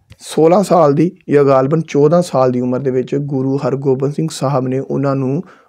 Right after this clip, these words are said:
ਗੁਰੂ ਦੀ ਗ-, ਗੱਦੀ ਦੇ ਦਿੱਤੀ ਸੀ ਤੇ ਆਪ ਇਸ ਦੁਨੀਆ 'ਚੋਂ ਚਲੇ ਗਏ ਸੀ। ਫਿਰ ਉਸ ਤੋਂ ਬਾਅਦ ਗੁਰੂ, ਸੱਤਵੇਂ ਗੁਰੂ ਸਿੱਖ ਧਰਮ ਦੇ ਗੁਰੂ ਹਰ ਰਾਏ ਜੀ ਨੇ ਆਪਣੇ ਵੱਡੇ ਬੇਟੇ ਦੀ ਬਜਾਏ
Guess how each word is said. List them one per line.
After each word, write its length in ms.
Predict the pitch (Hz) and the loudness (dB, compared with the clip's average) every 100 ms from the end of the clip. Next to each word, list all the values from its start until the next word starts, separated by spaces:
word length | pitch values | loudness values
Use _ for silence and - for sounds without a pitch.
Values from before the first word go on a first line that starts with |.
| - | -6
ਗੁਰੂ 260 | 139 143 151 | -2 0 0
ਦੀ 140 | 180 | -2
ਗ-, 460 | 180 139 - _ 139 | -6 -8 -10 _ -2
ਗੱਦੀ 320 | 143 143 170 | 0 2 0
ਦੇ 280 | 165 135 127 | 0 0 0
ਦਿੱਤੀ 300 | 123 120 131 | -2 -4 -4
ਸੀ 240 | 123 131 156 _ _ | -2 -2 -4 _ _
ਤੇ 80 | - - | -4 0
ਆਪ 260 | 143 131 | 0 2
ਇਸ 80 | 143 - | -2 -2
ਦੁਨੀਆ 260 | 139 123 127 | -2 0 0
'ਚੋਂ 200 | 123 143 170 - | 0 -2 -4 -8
ਚਲੇ 280 | 135 131 | -2 -2
ਗਏ 180 | 135 127 | 0 -2
ਸੀ। 180 | 123 120 - _ - _ | -2 -8 -12 _ -20 _
ਫਿਰ 120 | 147 | -2
ਉਸ 320 | - 175 185 | -2 -4 -6
ਤੋਂ 200 | - 175 | -2 -2
ਬਾਅਦ 460 | 139 135 143 165 175 180 - - _ _ _ | 2 2 4 4 2 -2 -14 -20 _ _ _
ਗੁਰੂ, 580 | 139 139 143 156 196 - - | -2 2 2 0 -2 -6 -6
ਸੱਤਵੇਂ 400 | 139 - 147 170 | -4 0 0 2
ਗੁਰੂ 260 | 143 139 | 2 0
ਸਿੱਖ 280 | 139 127 120 | 0 -2 0
ਧਰਮ 320 | 123 127 127 | 0 0 0
ਦੇ 200 | 131 139 | 0 0
ਗੁਰੂ 360 | 139 139 139 151 | 0 -2 -2 -2
ਹਰ 200 | 143 131 | -2 -2
ਰਾਏ 320 | 139 123 131 | 0 2 2
ਜੀ 240 | 143 170 | 2 0
ਨੇ 300 | 165 170 180 - _ _ _ _ _ _ _ _ _ | 2 0 -2 -8 _ _ _ _ _ _ _ _ _
ਆਪਣੇ 320 | 147 143 180 185 | -2 0 2 4
ਵੱਡੇ 380 | 151 123 143 | 2 2 2
ਬੇਟੇ 280 | 175 165 151 | 4 2 2
ਦੀ 120 | 139 | -2
ਬਜਾਏ 520 | 139 131 123 120 139 | -2 -2 0 0 -2